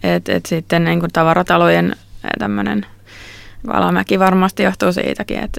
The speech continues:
et se on niin kun, vaikka se on niin kun tavallaan valikoimaltaan suuri, niin sieltä kuitenkin sitten osa elämyksistä jää puuttumaan ja,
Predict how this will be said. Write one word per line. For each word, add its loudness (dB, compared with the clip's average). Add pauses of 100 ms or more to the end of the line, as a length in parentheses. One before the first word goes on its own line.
et -8
se -4
on -2
niin -4
kun, -6 (520)
vaikka 0
se 0
on 2
niin 0
kun 0 (1040)
tavallaan -2
valikoimaltaan 4
suuri, 2
niin -2
sieltä 0
kuitenkin -2
sitten -6 (420)
osa -2
elämyksistä -2
jää 2
puuttumaan -2
ja, -6